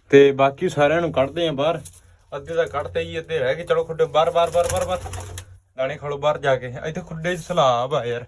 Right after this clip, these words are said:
ਮਿੱਟੀ ਪਾਉਣ ਵਾਲੀ ਸੁੱਕੀ, ਜਿੱਦਣ ਘਰੇ ਰਹੇ ਉਦਣ ਪਾਵਾਂਗੇ, ਠੀਕ ਹੈ ਚੋਬਰੋ, ਜਾਂ ਸਵੇਰੇ ਆਣ ਕੇ ਪਾ ਦਾਂਗੇ। ਚਲੋ ਬਾਹਰ, ਚਲੋ ਬਾਹਰ, ਬਾਹਰ,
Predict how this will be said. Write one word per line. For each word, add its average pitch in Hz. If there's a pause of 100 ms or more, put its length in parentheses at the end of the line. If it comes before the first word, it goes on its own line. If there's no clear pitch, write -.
(480)
ਮਿੱਟੀ 165
ਪਾਉਣ 147
ਵਾਲੀ 139
ਸੁੱਕੀ, 139
ਜਿੱਦਣ 147
ਘਰੇ 131
ਰਹੇ 131
ਉਦਣ 139
ਪਾਵਾਂਗੇ, 127 (640)
ਠੀਕ 131
ਹੈ 151
ਚੋਬਰੋ, 147
ਜਾਂ 135
ਸਵੇਰੇ 127
ਆਣ 127
ਕੇ 139
ਪਾ 131
ਦਾਂਗੇ। 143
ਚਲੋ 165
ਬਾਹਰ, 160 (680)
ਚਲੋ 170
ਬਾਹਰ, 175
ਬਾਹਰ, 185